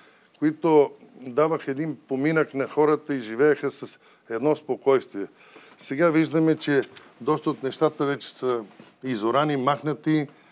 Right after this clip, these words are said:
търсят се дру-, други алтернативи. тец Бобов дол,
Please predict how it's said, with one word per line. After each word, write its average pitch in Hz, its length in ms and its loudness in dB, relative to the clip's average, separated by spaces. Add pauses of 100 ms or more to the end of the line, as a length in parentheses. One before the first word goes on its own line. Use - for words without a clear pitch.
(260)
търсят 143 340 -2
се - 120 -12
дру-, 143 240 -2
други 139 300 -2
алтернативи. 139 840 0 (720)
тец 143 240 2
Бобов 156 360 2
дол, 160 240 2